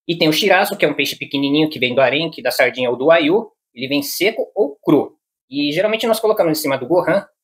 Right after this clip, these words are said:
um pouquinho de shoyu, e comemos. É muito bom, porque ele é rico em proteínas e cálcio. Existe também o kurage, que é a água viva.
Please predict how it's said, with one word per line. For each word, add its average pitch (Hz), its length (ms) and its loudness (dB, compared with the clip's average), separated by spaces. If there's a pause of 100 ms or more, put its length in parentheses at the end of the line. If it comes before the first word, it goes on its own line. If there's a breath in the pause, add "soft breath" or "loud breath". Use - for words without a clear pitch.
(140)
um 101 60 -14
pouquinho 117 360 -6
de 160 80 -4
shoyu, 170 380 0 (320)
e 104 80 -14
comemos. 139 520 0 (220)
É 117 60 -12
muito 156 220 -2
bom, 165 160 2
porque 156 180 -6
ele 131 80 0
é 131 40 4
rico 156 200 -6
em 147 60 -2
proteínas 165 560 -4
e - 100 -14
cálcio. 110 380 -2 (340)
Existe 151 340 0
também 143 180 2
o 127 60 -2
kurage, 147 440 2
que - 120 0
é 131 40 4
a 120 80 4
água 147 220 6
viva. 180 440 -2